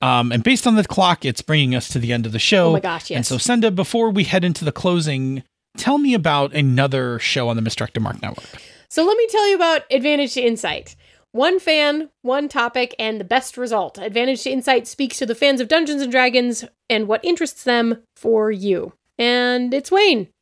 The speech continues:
Speaker 2: He's a cool dude. He got us pandas.
Speaker 1: There you go.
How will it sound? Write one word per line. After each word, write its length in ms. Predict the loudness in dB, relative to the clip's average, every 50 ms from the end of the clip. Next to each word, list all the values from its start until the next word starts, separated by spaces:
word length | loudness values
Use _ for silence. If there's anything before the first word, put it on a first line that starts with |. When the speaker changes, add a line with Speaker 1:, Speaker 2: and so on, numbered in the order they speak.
| _ _ _ _ _ _ _ -8
Speaker 2:
He's 120 | -6 -6
a 60 | -6
cool 180 | -4 -4 -2 0
dude. 200 | 0 0 0 0
He 60 | 2
got 160 | 2 2 0
us 80 | 0 -2
pandas. 580 | -4 -2 0 0 0 0 -2 -4 -6 -10 -12 -18 _ _ _ _ _ _ _ _ _ _ -20 _ _ _ _ _ _ _ _ -8
Speaker 1:
There 120 | -6 -6
you 140 | -6 -4 -2
go. 360 | 0 2 2 2 2 0 -2